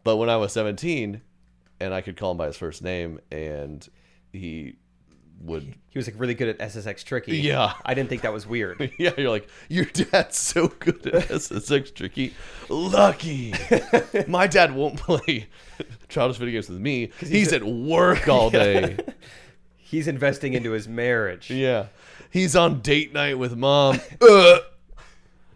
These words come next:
Speaker 1: come on.
Speaker 2: Your dad's the coolest. He plays on all Madden mode.
Speaker 1: Yeah.
Speaker 2: Which
Speaker 1: Remember
Speaker 2: my
Speaker 1: that
Speaker 2: dad
Speaker 1: one
Speaker 2: was
Speaker 1: time we played with your dad on Call of Duty and he called that kid a,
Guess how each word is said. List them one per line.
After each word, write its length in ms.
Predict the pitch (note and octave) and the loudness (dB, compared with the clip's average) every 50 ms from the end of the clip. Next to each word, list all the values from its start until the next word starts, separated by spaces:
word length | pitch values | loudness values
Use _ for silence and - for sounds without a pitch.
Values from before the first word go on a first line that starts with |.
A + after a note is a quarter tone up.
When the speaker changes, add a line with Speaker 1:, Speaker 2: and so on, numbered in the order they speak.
| _ - | _ -2
Speaker 1:
come 240 | - D3+ F3+ E3 | 2 2 2 2
on. 640 | - - - - D#3 - - D#3 C#3 - - D#3+ A#2+ | 0 -4 -6 -10 -6 -2 0 0 0 0 0 -4 -2
Speaker 2:
Your 100 | B2+ D#3+ E3 | -2 -4 -2
dad's 280 | F3+ F3+ E3 C3 - | -2 -2 -2 -4 -6
the 80 | - D3 | -10 -10
coolest. 580 | C#3+ - - F#3+ G3+ G3 E3+ C#3+ A#2 G#2+ - | -10 -10 -8 -4 -2 0 0 0 -2 -4 -6
He 80 | - F#3 | -10 -10
plays 260 | F3+ - G3+ D#3+ B2 | -8 -6 -6 -4 -4
on 120 | - C3+ B2+ | -4 -6 -6
all 200 | - B2+ C3 B2+ | -4 -4 -4 -4
Madden 540 | A#2+ A2+ A#2 C3 C3+ C3+ A2+ A2 G2+ F2 | -4 -6 -8 -8 -8 -8 -10 -12 -14 -16
mode. 360 | F#2 F2+ D#2+ D2+ B1+ G1+ - - | -16 -16 -16 -16 -16 -16 -14 -12
Speaker 1:
Yeah. 320 | - B2+ C3 B2+ A2+ F#2+ F2+ F#2 - - - - - | -12 -10 -10 -10 -10 -12 -12 -14 -16 -20 -20 -20 -18
Speaker 2:
Which 200 | - A#2 - - - | -18 -18 -16 -12 -8
Speaker 1:
Remember 140 | F3 F#3 | -6 -4
Speaker 2:
my 40 | G3+ | -2
Speaker 1:
that 60 | F#3+ | -2
Speaker 2:
dad 60 | F#3 - | -2 -2
Speaker 1:
one 80 | E3+ E3 | -2 -4
Speaker 2:
was 80 | D3+ | -4
Speaker 1:
time 160 | E3+ E3 F3 | -4 -6 -4
we 100 | F3 D#3 | 0 0
played 380 | - - - B2 - F3+ D#3 D3+ | 0 0 0 -2 0 0 0 0
with 180 | D3 D3+ - B2+ | -2 -8 -8 -8
your 100 | B2 A#2 | -8 -6
dad 240 | - A#2 A2+ A#2+ | -4 -4 -4 -2
on 80 | B2 B2 | -4 -6
Call 180 | G#2+ - A2+ G#2+ | -6 -6 -8 -6
of 60 | A2 | -6
Duty 340 | A#2 A#2+ A#2+ C3 C#3 C#3+ C#3 - - - - | -6 -6 -6 -6 -6 -8 -10 -12 -14 -14 -12
and 140 | - G#2+ A#2 | -8 -6 -6
he 80 | A#2+ A#2+ | -6 -6
called 340 | B2 - - A#2+ B2 C3+ A#2 | -6 -6 -6 -6 -6 -4 -4
that 360 | B2+ A2+ F#2 - - - - | -6 -6 -4 -4 -4 -6 -4
kid 200 | - - C#3 B2+ | -4 -4 -4 -4
a, 100 | A#2+ G#2+ | -4 -6